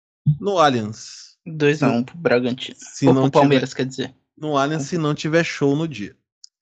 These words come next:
Speaker 2: <laughs> Dois a um pro Palmeiras.
Speaker 1: Palmeiras dois, Bragantino um. Vocês são pessoas muito sensatas, então eu vou colocar São Paulo e Corinthians, dois a zero pro São Paulo. Corinthians e São Paulo,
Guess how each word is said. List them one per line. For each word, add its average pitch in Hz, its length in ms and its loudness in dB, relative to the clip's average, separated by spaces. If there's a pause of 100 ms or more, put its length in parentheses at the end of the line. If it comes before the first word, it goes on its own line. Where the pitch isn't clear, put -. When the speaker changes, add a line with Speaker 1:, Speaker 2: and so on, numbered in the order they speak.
(160)
Speaker 2:
<laughs> 170 340 -6
Dois 135 180 2
a 139 60 2
um 123 140 0
pro 107 80 -10
Palmeiras. 127 360 -2
Speaker 1:
Palmeiras 131 420 0
dois, 131 260 0
Bragantino 131 680 -4
um. 104 180 -10 (180)
Vocês 147 360 -6
são 160 180 -6
pessoas 151 380 -4
muito 143 200 -4
sensatas, 113 560 -4
então 120 200 -2
eu 127 40 0
vou 131 160 0
colocar 127 680 -2 (220)
São 139 300 2
Paulo 151 300 4
e - 20 -6
Corinthians, 123 960 0 (400)
dois 135 320 2
a 160 80 -2
zero 131 200 0
pro 123 80 -10
São 120 180 -6
Paulo. 110 360 -8 (1500)
Corinthians 151 520 2
e 156 40 -14
São 160 220 -6
Paulo, 110 480 0